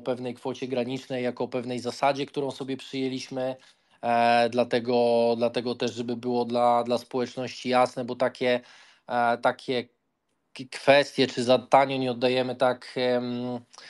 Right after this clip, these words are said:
e, tak wartościowego zawodnika, pulsowały. Natomiast ja tutaj, tutaj nie chcę operować kwotami, jest to normalnie transfer gotówkowy i,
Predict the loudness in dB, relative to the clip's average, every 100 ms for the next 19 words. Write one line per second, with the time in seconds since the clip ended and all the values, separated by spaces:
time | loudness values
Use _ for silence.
0 | -14 2 2 6 6 6 4 2 0 2
1 | 2 2 2 2 0 2 0 0 -8 -4
2 | 4 6 6 4 0 0 0 0 0 -2
3 | -2 0 2 2 0 -2 -2 -2 -6 -4
4 | -4 0 -2 0 -4 -6 0 2 2 0
5 | -6 -8 -8 -4 -4 -4 -4 -4 -6 -10
6 | -8 -10 -6 -2 -2 0 0 0